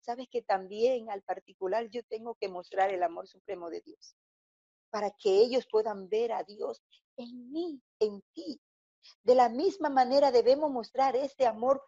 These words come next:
con todos aquellos que están a nuestro alrededor. ¿Pueden otros ver el amor de Dios con tus acciones? ¿Será que los demás realmente ven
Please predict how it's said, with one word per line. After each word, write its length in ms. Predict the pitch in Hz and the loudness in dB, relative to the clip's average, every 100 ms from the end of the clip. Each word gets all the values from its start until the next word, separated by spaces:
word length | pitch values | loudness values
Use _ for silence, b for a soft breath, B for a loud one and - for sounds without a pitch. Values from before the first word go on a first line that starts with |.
| _ _ | _ _
con 320 | 285 262 254 | 0 0 -4
todos 440 | - 294 349 320 - | -4 0 0 -2 -2
aquellos 420 | 226 - 254 254 240 | -4 -2 -4 -4 -2
que 100 | 214 | -4
están 360 | - 220 269 | 0 0 2
a 80 | 233 | -2
nuestro 420 | 202 233 285 269 | -2 -4 -4 0
alrededor. 840 | 226 196 - 175 170 190 - - _ _ _ _ _ _ _ _ _ _ b _ - | 0 0 -4 -4 -4 -4 -6 -8 _ _ _ _ _ _ _ _ _ _ b _ 2
¿Pueden 320 | 294 349 269 | 4 6 6
otros 420 | 294 302 262 208 | 4 4 0 4
ver 200 | 202 277 | 6 6
el 120 | 269 | 8
amor 320 | 240 214 226 247 | 4 4 0 2
de 140 | 240 | 0
Dios 380 | 208 214 247 - | 4 4 4 2
con 160 | 220 | -8
tus 180 | 202 214 | -8 -14
acciones? 560 | 208 - - 214 277 330 _ _ _ _ _ _ _ _ _ _ _ _ _ _ | -16 -16 -10 -10 -10 -14 _ _ _ _ _ _ _ _ _ _ _ _ _ _
¿Será 360 | 262 247 277 | 6 6 6
que 120 | - | 6
los 200 | 294 269 | 6 6
demás 340 | 240 214 240 262 | 4 2 2 2
realmente 640 | 247 233 247 262 247 208 170 | 4 4 2 -4 0 -2 2
ven 320 | 240 277 302 | 0 0 -4